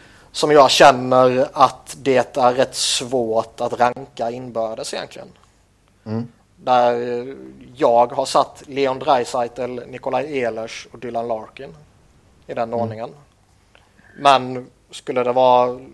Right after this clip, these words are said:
Speaker 1: liksom Larkin tvåa och Ehlers fyra och bla bla bla, liksom, det,
Speaker 2: Mm.
Speaker 1: det är väl inte
Speaker 2: Nej.
Speaker 1: någon, någon skandal på något sätt, utan här känner jag att det är lite toss-up.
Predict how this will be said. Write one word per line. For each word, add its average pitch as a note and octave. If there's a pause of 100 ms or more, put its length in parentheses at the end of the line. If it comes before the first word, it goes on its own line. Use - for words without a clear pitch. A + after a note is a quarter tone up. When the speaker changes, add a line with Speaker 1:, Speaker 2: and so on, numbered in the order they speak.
Speaker 1:
liksom B2 (360)
Larkin A#2+ (840)
tvåa B2+ (320)
och A#2+
Ehlers A2+ (240)
fyra A#2
och A#2+ (180)
bla A2+
bla A2
bla, G#2+ (120)
liksom, - (120)
det, A#2+ (1080)
Speaker 2:
Mm. A2+ (180)
Speaker 1:
det C3+
är C#3
väl D3+
inte D3+
Speaker 2:
Nej. C3
Speaker 1:
någon, C3
någon C3+
skandal B2+
på B2+
något A#2+
sätt, B2
utan C3
här C3
känner B2+
jag B2
att A#2
det B2+
är A2+
lite A2+
toss-up. -